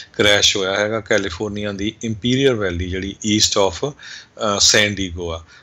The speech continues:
So ਤੜਕੇ ਜਿਹੜਾ ਸਵੇਰੇ ਛੇ ਵੱਜ ਕੇ ਪੰਦਰਾਂ ਮਿੰਟ ਦੇ ਉੱਤੇ, ਅਹ, ਕ੍ਰੈਸ਼ ਹੋਇਆ। ਫੋਰਡ ਐਕਸਪੀਡੀਸ਼ਨ ਜਿਹਦੇ ਵਿੱਚ ਪੱਚੀ ਦੇ ਕਰੀਬ ਜਿਹੜੇ ਆ ਲੋਕ ਜਾ ਰਹੇ ਸੀ ਸੈਮੀ ਟਰੱਕ ਦੇ ਨਾਲ ਜਦੋਂ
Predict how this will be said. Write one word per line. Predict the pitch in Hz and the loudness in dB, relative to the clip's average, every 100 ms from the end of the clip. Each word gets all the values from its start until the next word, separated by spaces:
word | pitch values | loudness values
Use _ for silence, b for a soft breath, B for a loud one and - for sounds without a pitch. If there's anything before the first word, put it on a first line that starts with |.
| - | -2
So | - 117 | 2 2
ਤੜਕੇ | - 120 117 - 131 127 127 | 2 2 2 0 2 4 2
ਜਿਹੜਾ | 117 117 | 0 -2
ਸਵੇਰੇ | 113 107 110 104 110 - | -2 0 0 2 0 0
ਛੇ | - 110 110 | 0 2 2
ਵੱਜ | 107 101 | 2 -2
ਕੇ | 98 107 | -4 -6
ਪੰਦਰਾਂ | - 107 107 113 | -4 -4 -2 -2
ਮਿੰਟ | 110 98 - | -4 -8 -8
ਦੇ | 101 | -6
ਉੱਤੇ, | 95 85 98 95 - | -6 -6 -8 -8 -10
ਅਹ, | - - - - 101 92 | -20 -20 -20 -10 -8 -2
ਕ੍ਰੈਸ਼ | 104 101 98 - | 4 4 4 2
ਹੋਇਆ। | 110 107 | 0 0
ਫੋਰਡ | - 117 123 127 127 | -2 0 4 4 2
ਐਕਸਪੀਡੀਸ਼ਨ | 117 110 - - 110 107 101 113 104 95 104 | 0 -2 -2 -2 0 2 2 2 -4 -10 -10
ਜਿਹਦੇ | 101 110 120 | -2 0 2
ਵਿੱਚ | 107 101 - 107 101 | 2 -2 -2 -2 -2
ਪੱਚੀ | 110 87 - 131 | -4 -2 0 4
ਦੇ | 127 | 4
ਕਰੀਬ | 110 107 98 95 | 4 0 0 -2
ਜਿਹੜੇ | 95 98 98 | -2 0 0
ਆ | 90 - B B B | -2 -6 B B B
ਲੋਕ | 104 104 92 | 0 0 0
ਜਾ | 101 95 | 2 4
ਰਹੇ | 95 110 | 6 4
ਸੀ | - 120 113 b b - | 2 -2 -8 b b 0
ਸੈਮੀ | - 110 104 107 | 2 2 0 -2
ਟਰੱਕ | 107 98 95 | 0 0 -2
ਦੇ | 104 | -4
ਨਾਲ | 101 98 92 | -4 -4 -4
ਜਦੋਂ | 90 95 | -4 -4